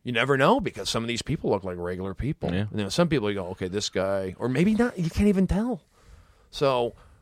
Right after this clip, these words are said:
Speaker 1: by doing the show, what I've learned is that I get a lot of feedback, Twitter and email, from people, like, who went through the same thing I'm going through or know somebody.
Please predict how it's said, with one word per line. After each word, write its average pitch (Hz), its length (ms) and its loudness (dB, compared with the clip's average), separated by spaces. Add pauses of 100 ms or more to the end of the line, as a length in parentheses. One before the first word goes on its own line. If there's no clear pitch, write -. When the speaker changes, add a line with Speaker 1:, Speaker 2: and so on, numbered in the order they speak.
(100)
Speaker 1:
by 127 140 4
doing 135 320 2
the 120 100 -2
show, 120 640 2 (400)
what 92 160 -2
I've 90 160 -4
learned 98 680 -2 (680)
is 92 260 -4
that 87 420 -2 (160)
I 90 100 -2
get 92 240 -4
a 76 120 -4
lot 92 460 2
of 95 120 -4
feedback, 65 960 -8 (500)
Twitter 90 480 6
and 87 280 -4
email, 80 380 -6
from 85 200 -4
people, 82 460 -2
like, 78 200 -2
who 87 80 -12
went 90 280 -6
through 90 120 -12
the 90 80 -6
same 87 320 -4
thing 85 300 -4
I'm 87 200 0
going 92 280 -6
through 101 260 -6
or 147 720 2
know 104 300 -6
somebody. 76 680 -10